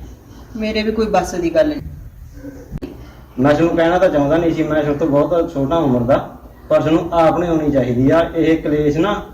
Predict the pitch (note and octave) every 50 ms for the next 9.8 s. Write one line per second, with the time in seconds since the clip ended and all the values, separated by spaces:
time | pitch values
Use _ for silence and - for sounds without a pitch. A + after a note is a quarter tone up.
0 | - - - - - - - - - - - - - E3 D#3+ F3 F3 D#3+ F3 E3
1 | D3+ E3 E3+ E3+ E3+ E3+ E3+ E3+ - - A3 - - - F3+ D#3+ - - - G#2+
2 | G#2+ - - D3 D3+ C#3+ B2+ B2 - - E3 E3 E3 E3 D#3+ D#3+ D3+ D3+ D#3 D#3
3 | D#3 E3+ F3+ - F3 D#3+ D3+ D3+ D3+ D#3+ C#3 C3 A2+ G2 G2 F#2+ F#2 - - -
4 | - - - - - E3+ D#3+ C3+ - F#3+ F#3+ G3 G3+ F#3+ D#3+ C#3+ A#2+ A2+ A2+ A#2
5 | A#2+ B2 B2 B2 C#3+ D3 C#3+ A#2+ A2 A2 - - - - - - - - - -
6 | - - - - - - - A3 A3 G#3+ G#3+ G#3+ - A3 G#3+ G#3 - G3+ G3 G3
7 | - - - F#3 F#3 F3 F3 F3 E3+ F3+ G3 F#3 D#3 D3+ D3 - - - - -
8 | - - - - G3 F#3+ F#3 F#3 F3+ F3+ - F#3 F3 F3 F3 F3+ F3+ - F#3 F3
9 | E3+ E3+ E3+ - E3+ E3 D#3+ D#3+ D3+ D3+ D3+ D3+ D3+ - -